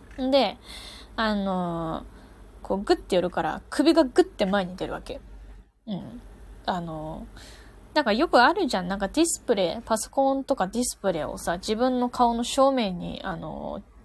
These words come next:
浮かせるやつ、宙に浮かせるやつ。あると思うんだけど、あのシステムを私は持っていないので、しかもね、ちょっと椅子が高いの。で、机が低いの。だから、ちょっとね、こう、猫背になりがちなんですよ。うん。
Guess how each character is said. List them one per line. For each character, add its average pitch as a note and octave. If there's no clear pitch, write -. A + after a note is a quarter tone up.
浮 A#3+
か G#3
せ G3
る F#3+
や F3+
つ、 -
宙 A#3
に F3
浮 -
か E3+
せ F3+
る F3+
や F3+
つ。 -
あ B3+
る B3
と A#3+
思 A3+
う -
ん A3+
だ G3+
け F#3+
ど、 G3
あ G#3+
の C4
シ B3+
ス -
テ A3
ム F3+
を E3+
私 G3
は G#3
持 A3
っ A#3+
て -
い E3+
な F3+
い F3
の D#3+
で、 D#3
し -
か C4+
も G3
ね、 F#3
ち -
ょ -
っ F4+
と -
椅 G#3+
子 -
が C#4
高 B3+
い A3
の。 -
で、 B3
机 D4
が C4+
低 B3+
い -
の。 -
だ A3
か F#3
ら、 F3+
ち -
ょ -
っ A#3+
と F#3
ね、 D3+
こ D#3
う、 G#3+
猫 B3
背 C4
に F3
な E3+
り F3
が F3+
ち F#3
な E3+
ん D#3
で -
す -
よ。 -
う F3
ん。 E3+